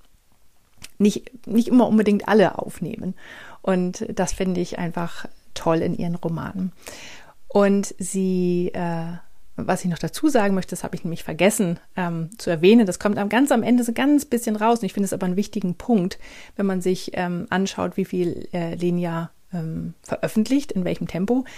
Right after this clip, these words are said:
dann ist es sehr, sehr spannend zu sehen, weil sie, ähm, das nebenberuflich macht. Und, äh, da hätte ich sie gern noch ein bisschen mehr nach ihrer, ähm, ja, danach gefragt, wie sie das, äh, zeitlich alles zusammenbringt,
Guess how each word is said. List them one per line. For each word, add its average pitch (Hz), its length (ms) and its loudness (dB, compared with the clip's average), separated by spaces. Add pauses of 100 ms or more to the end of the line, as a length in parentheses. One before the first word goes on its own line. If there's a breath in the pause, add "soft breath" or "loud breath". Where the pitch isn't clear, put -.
(220 loud breath)
dann 190 140 0
ist 180 140 -4
es 185 240 -6
sehr, 180 180 0
sehr 175 120 0
spannend 190 500 -2 (140)
zu - 100 -6
sehen, 175 320 -2
weil 170 160 0
sie, 170 300 -2 (340)
ähm, 175 300 -2
das - 160 -2
nebenberuflich 233 760 0
macht. - 300 -10 (720 loud breath)
Und, 185 500 0
äh, 185 200 0
da 185 100 -2
hätte 196 160 2
ich - 60 2
sie 185 120 2
gern 185 160 4
noch 190 100 2
ein 196 120 2
bisschen 190 280 2
mehr 185 180 2
nach 180 220 0
ihrer, 180 420 0 (460)
ähm, 175 340 -4 (280)
ja, 175 260 -2
danach 175 360 0
gefragt, 180 420 -4
wie 196 40 2
sie 175 120 -2
das, - 260 -4
äh, 170 180 -2
zeitlich - 440 -4
alles 170 180 -4
zusammenbringt, 220 720 2